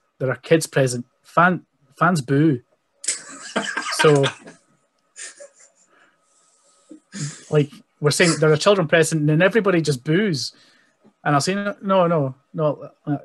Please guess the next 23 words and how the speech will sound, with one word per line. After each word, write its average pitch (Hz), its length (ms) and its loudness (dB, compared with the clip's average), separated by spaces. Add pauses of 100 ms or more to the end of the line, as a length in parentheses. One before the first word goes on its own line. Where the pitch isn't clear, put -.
(240)
there 160 140 0
are 151 40 -4
kids 170 280 -4
here." 127 240 -4
And 143 100 -2
then 151 160 2
they 147 60 0
boo 165 280 2
again. 151 560 2
And 135 380 -2
so, 139 360 0 (680)
um, 143 360 0 (180)
we're, 151 120 0
we're 165 160 0
gonna 156 180 2
turn 196 200 4
that 170 160 4
around 160 220 4
when 143 120 2
we 135 80 2
come 135 200 0
back. 127 320 -4
I, 131 120 -8